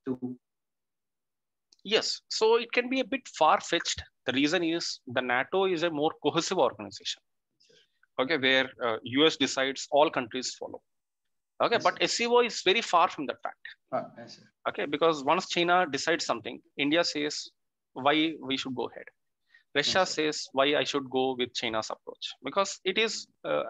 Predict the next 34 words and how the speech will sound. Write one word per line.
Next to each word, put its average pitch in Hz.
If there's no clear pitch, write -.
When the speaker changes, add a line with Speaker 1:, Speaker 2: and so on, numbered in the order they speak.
Speaker 2:
having 202
equal, 196
you 160
can 139
say, 151
uh, 117
different, 196
uh, 120
uh, 110
countries, 127
different 127
perspectives. 113
So 214
it 190
is, 202
uh, 165
a 170
far-fetched 214
claim 170
that 156
it 135
is 127
like 127
a 131
Asian 123
nato 113
or 107
S -
C 120
O, 113
because 143
it 143
is, 185
uh, 127